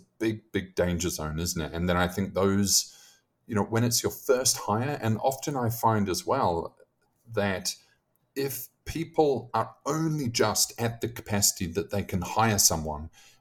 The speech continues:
and then this first hire is literally make or break, and they're spending their last sort of pennies investing in this person, then it's just all too critical, isn't it? And,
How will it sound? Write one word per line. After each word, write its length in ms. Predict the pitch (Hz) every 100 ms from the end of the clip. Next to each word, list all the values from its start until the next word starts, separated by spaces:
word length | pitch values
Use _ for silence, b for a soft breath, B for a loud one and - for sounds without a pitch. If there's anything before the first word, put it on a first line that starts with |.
| -
and 120 | 104
then 220 | 107 107 104
this 440 | 135 - - -
first 360 | - 156 175 -
hire 360 | - 87 80 82
is 180 | 104 -
literally 460 | 139 156 - 120
make 420 | 101 92 110 117 110
or 160 | 101
break, 300 | 98 104 87
and 100 | 90
they're 80 | 87
spending 360 | - 117 120 90
their 100 | 87
last 280 | 95 101
sort 140 | - 92
of 80 | -
pennies 380 | 101 95 82
investing 460 | 85 78 92 - 92
in 100 | 85
this 140 | 78
person, 480 | - 127 - - 76 B B B -
then 140 | 123
it's 160 | 123 -
just 280 | 151 139 -
all 320 | 120 123 117 104
too 220 | - 95 -
critical, 460 | - 113 - -
isn't 240 | 95 - -
it? 80 | - b b -
And, 260 | 104 107